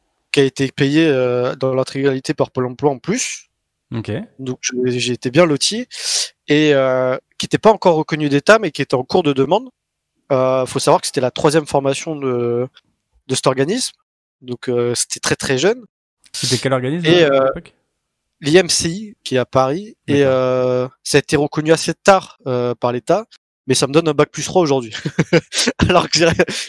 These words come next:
Speaker 1: j'ai fait six mois de formation. Donc, c'est, ça a été super rentable. Ça m'a permis de découvrir un métier pour, pour me lancer dans le pro, parce que je me suis dit, bah, faut bien se lancer par un, par un endroit, en fait. Faut bien trouver
Speaker 2: Oui, c'est
Speaker 1: un
Speaker 2: clair,
Speaker 1: point
Speaker 2: ouais.
Speaker 1: d'entrée. Euh,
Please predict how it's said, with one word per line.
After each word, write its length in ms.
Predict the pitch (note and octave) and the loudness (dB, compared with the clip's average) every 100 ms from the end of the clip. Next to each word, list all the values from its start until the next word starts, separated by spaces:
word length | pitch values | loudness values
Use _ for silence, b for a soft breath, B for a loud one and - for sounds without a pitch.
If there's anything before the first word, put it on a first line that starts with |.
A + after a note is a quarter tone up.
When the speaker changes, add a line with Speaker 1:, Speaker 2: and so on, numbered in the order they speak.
| B | B
Speaker 1:
j'ai 140 | C#3+ | -6
fait 140 | D3+ E3 | -4 -2
six 180 | - | 0
mois 140 | F3 F#3 | 2 2
de 60 | |
formation. 460 | - D#3+ D#3+ D#3 D3 | 2 0 0 -2 -8
Donc, 280 | C3+ C3 - B B B B B | -10 -12 -14 B B B B B
c'est, 260 | - - D#3 | -4 -2 0
ça 160 | - | 2
a 20 | D#3+ | 4
été 180 | F3 | 4
super 400 | D#3+ - - A3+ | 2 2 6 6
rentable. 320 | F#3 E3 A3+ A3 | 6 4 4 2
Ça 140 | D#3+ | -2
m'a 100 | C#3+ | 0
permis 240 | D#3+ E3 | 0 0
de 60 | D#3+ | -2
découvrir 420 | D3 - C#3+ E3+ | -8 -4 2 4
un 60 | D3+ | 2
métier 300 | C#3 - F#3+ | -4 -4 -6
pour, 500 | - C#3+ C3 B2+ B2+ _ _ | -6 -4 -2 -2 -4 _ _
pour 140 | C#3+ C#3+ | -4 0
me 80 | |
lancer 280 | D3 D3 E3+ | 2 2 2
dans 120 | D3 | 0
le 40 | C#3+ | -2
pro, 360 | - C4 D4 - | 0 -2 -2 -6
parce 200 | C#3 - | -10 -4
que 80 | D#3 | -4
je 80 | D3+ | -2
me 100 | D#3 | -4
suis 260 | D#3 D3+ | -4 -8
dit, 120 | E3 E3+ | -6 0
bah, 360 | C#3 C3+ C3 - B B B B _ - | 2 2 -2 -6 B B B B _ -8
faut 180 | - C3+ | -4 2
bien 160 | E3+ | 2
se 180 | E3+ - | 2 0
lancer 280 | D3+ - F#3 | 0 2 0
par 220 | D3 C3+ | 2 2
un, 500 | C3+ C3 C3 C3 C3 - | 2 0 0 0 -2 -2
par 160 | B2+ | -2
un 280 | B2 A#2+ A#2+ A#2+ A#2 | -2 -4 -10 -12 -8
endroit, 320 | B2 D#3+ A#3 | 0 2 2
en 60 | |
fait. 240 | - - - | 0 -6 -6
Faut 140 | B2+ | -4
bien 120 | C3+ | -4
trouver 220 | C3 C3+ C#3 | -2 0 2
Speaker 2:
Oui, 60 | |
c'est 40 | B2+ | 0
Speaker 1:
un 40 | |
Speaker 2:
clair, 180 | A#2 B2 | -2 -4
Speaker 1:
point 80 | B2 | -6
Speaker 2:
ouais. 40 | |
Speaker 1:
d'entrée. 280 | - A3 - _ _ _ _ _ _ _ _ _ | -4 -6 -6 _ _ _ _ _ _ _ _ _
Euh, 420 | B2+ B2+ B2 B2 | -2 0 0 -2